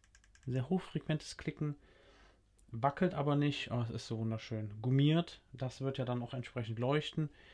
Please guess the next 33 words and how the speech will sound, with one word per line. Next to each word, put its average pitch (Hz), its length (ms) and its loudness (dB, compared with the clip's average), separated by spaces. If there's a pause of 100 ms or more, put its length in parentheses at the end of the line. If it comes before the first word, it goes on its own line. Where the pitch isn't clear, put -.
(300)
Den 127 520 4 (160)
D-P-I-Schalter 135 960 0
hier, 160 380 0 (240)
der - 80 -4
ist 123 140 -6
so 135 80 -2
ein 123 80 -2
bisschen 143 380 -2
vertieft, - 720 0
dass 151 140 0
man 139 100 0
dann 135 300 2
nicht 170 340 -2
unter-, - 320 -4 (240)
oh 175 260 4
ja, 110 200 -2
ein 139 80 -6 (720)
bisschen 143 240 0
vertieft 165 520 0
und, 180 480 2
äh, 147 320 2 (320)
bisschen 156 300 0
schwergängiger, 135 680 4
dass 135 160 0
man 123 80 0
da 123 80 2
nicht 143 300 -2
aus 151 240 0
Versehen 143 300 4
draufkommt. 143 600 0
Sehr 123 480 0
positiv. 151 760 -2 (1000)
Und 127 280 0